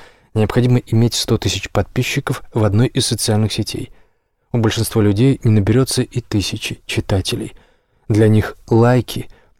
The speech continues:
это уже большая награда. Одни лучше ладят с системой, другие хуже, но никто не знает, откуда именно берутся звезды. Слишком большую роль играет удача. Поскольку суть всех онлайн-платформ – превращать обыденную жизнь в товар,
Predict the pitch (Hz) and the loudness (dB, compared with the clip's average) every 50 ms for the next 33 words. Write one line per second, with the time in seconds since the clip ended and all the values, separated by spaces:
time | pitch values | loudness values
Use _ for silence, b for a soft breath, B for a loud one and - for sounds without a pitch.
0 | b - 113 - - - - - - 120 104 110 127 117 110 110 110 - - 107 | b -4 -4 -2 -2 -2 -2 0 2 2 4 4 4 4 4 2 2 0 0 0
1 | 107 104 104 107 101 104 101 95 95 107 113 - - _ _ _ _ _ _ _ | 2 2 2 0 0 0 -2 -2 -2 -4 -8 -12 -12 _ _ _ _ _ _ _
2 | _ _ _ _ _ _ _ _ _ _ - 123 117 110 120 127 127 117 120 120 | _ _ _ _ _ _ _ _ _ _ 0 0 2 4 4 4 4 4 4 4
3 | - - - 113 107 107 98 101 101 - - - - - - - 110 101 - - | 2 2 2 2 2 2 2 0 -2 -4 -6 -10 -12 -10 -6 -4 -2 -2 -2 0
4 | 139 139 131 117 107 117 110 107 104 110 107 - - - 143 131 110 107 101 104 | 0 2 2 2 2 2 2 2 2 2 0 0 0 0 0 2 2 2 2 2
5 | 104 104 110 - - - 113 110 110 104 107 120 113 101 - 104 - - 117 107 | 2 2 0 0 0 2 2 2 2 2 2 2 2 2 0 -2 -2 -4 -2 -2
6 | 117 - - - 127 113 107 104 101 101 98 95 92 104 104 101 107 98 - - | -2 -2 0 2 2 4 4 4 2 2 2 0 2 2 2 2 0 0 -2 -2
7 | 113 101 104 101 104 98 90 87 95 - - - b b b b b b b b | 0 0 0 0 0 0 -2 -4 -6 -10 -12 -16 b b b b b b b b
8 | b - - 123 - - - 110 110 - 123 101 110 104 98 - - 120 110 104 | b -2 -2 -2 0 0 0 -2 0 0 0 2 2 2 2 2 2 2 4 4
9 | 117 110 - - 117 104 113 113 107 104 - - - - - 117 107 110 98 90 | 4 2 2 0 0 0 2 2 2 0 0 -4 -6 -4 -2 0 0 0 0 -2
10 | - - - - - - b b b b b b b b - 110 - - 110 98 | -2 -6 -8 -10 -10 -14 b b b b b b b b -2 -2 0 0 -2 -2
11 | - 107 - - - - - - 113 101 - - 127 110 101 101 101 98 95 - | -2 -2 -2 -2 -4 -2 -2 0 0 0 0 0 0 2 2 2 2 0 0 0
12 | 117 104 - - 131 120 117 104 - - 101 101 101 98 - - 110 - - - | 0 -2 0 0 0 2 2 2 2 2 2 2 2 0 0 -2 -2 -4 -4 -4
13 | 117 104 101 107 95 104 101 104 101 95 95 101 95 95 95 - - - 101 92 | -2 0 0 2 2 2 2 2 2 2 2 2 0 0 -2 -4 -2 -2 -2 0
14 | 98 120 135 - | 0 0 -2 -4